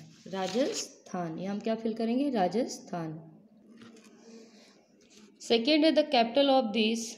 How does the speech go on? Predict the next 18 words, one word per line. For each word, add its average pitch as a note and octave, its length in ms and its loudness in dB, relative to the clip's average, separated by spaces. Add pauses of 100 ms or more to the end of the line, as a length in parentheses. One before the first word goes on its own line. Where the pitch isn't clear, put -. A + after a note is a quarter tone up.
(320)
state A#3+ 320 0 (100)
is C#4+ 240 0 (540)
Lucknow। G#3 640 4
इस C#4 180 0
राज्य C4 260 6
की C4+ 180 2
राजधानी, B3 760 4 (1700)
Second B3 380 4
है, D4+ 240 6
इस C4 240 -2
राज्य A3+ 320 4
की C4 80 2
राजधानी A#3 440 6
लखनऊ A3 500 2
है। - 480 2 (340)
The A#3 140 6
main C#4+ 360 8
languages A#3+ 540 4